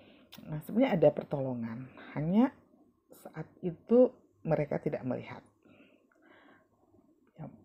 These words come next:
menunjukkan bahwa ya jangan kalau lagi susah banget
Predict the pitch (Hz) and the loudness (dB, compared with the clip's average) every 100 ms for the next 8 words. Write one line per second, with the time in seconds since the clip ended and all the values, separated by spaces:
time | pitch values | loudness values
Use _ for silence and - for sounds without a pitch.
0 | - 165 156 156 - 190 160 156 156 151 | -6 -4 -2 -4 -4 -2 -2 2 2 4
1 | 151 - - 151 147 143 147 - _ _ | 0 -4 -14 -10 -8 -8 -8 -12 _ _
2 | _ _ _ - 143 143 143 143 139 - | _ _ _ -6 -6 -4 -4 -6 -8 -14
3 | - - - - - _ _ - 156 151 | -20 -18 -18 -20 -20 _ _ -8 -2 0
4 | 156 156 190 - 226 247 - 156 143 123 | 0 -4 -8 -6 -2 -2 -4 -4 -4 -4